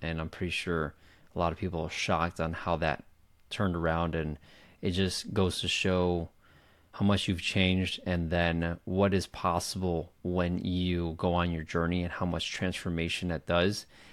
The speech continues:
and how much patience you have for people and the power of that perspective, that awakening,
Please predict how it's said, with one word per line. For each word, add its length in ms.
and 100
how 80
much 200
patience 560
you 80
have 280
for 140
people 520
and 340
the 60
power 300
of 100
that 220
perspective, 840
that 140
awakening, 800